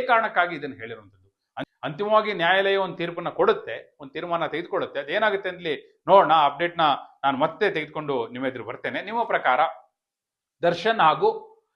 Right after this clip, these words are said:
ಇತರ ಸಹಚರರನ್ನ ಬೇರೆ ಬೇರೆ ಜೈಲಲ್ಲಿ ಇಡಬೇಕು ಅನ್ನೋದನ್ನ ನೀವು ಒಪ್ತೀರಾ, ಸರಿಯಾ? ಅಥವಾ ಎಲ್ಲ ಒಂದೇ ಜೈಲಲ್ಲಿ ಇರ್ಲಿ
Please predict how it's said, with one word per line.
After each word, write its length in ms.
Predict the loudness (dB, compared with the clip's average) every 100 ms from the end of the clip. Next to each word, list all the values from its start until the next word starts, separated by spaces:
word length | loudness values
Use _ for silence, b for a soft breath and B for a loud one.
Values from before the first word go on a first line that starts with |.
| _
ಇತರ 220 | 0 2 4
ಸಹಚರರನ್ನ 580 | 4 2 2 -2 -2 -4 -4 -6 _ _ 0
ಬೇರೆ 280 | 6 10 10
ಬೇರೆ 160 | 8 4 0
ಜೈಲಲ್ಲಿ 240 | 0 0
ಇಡಬೇಕು 260 | -4 -4 -6 -10
ಅನ್ನೋದನ್ನ 340 | -12 -14 -14 -14 _ _ -2
ನೀವು 140 | 0 0
ಒಪ್ತೀರಾ, 320 | -4 -10 -10 -12 _ -4
ಸರಿಯಾ? 320 | -2 0 -4 -8 _ _ _ _ _ _ _ -4
ಅಥವಾ 240 | 0 2
ಎಲ್ಲ 200 | 2 4 4 4
ಒಂದೇ 200 | 4 4
ಜೈಲಲ್ಲಿ 260 | 4 0 -4
ಇರ್ಲಿ 200 | -4 -6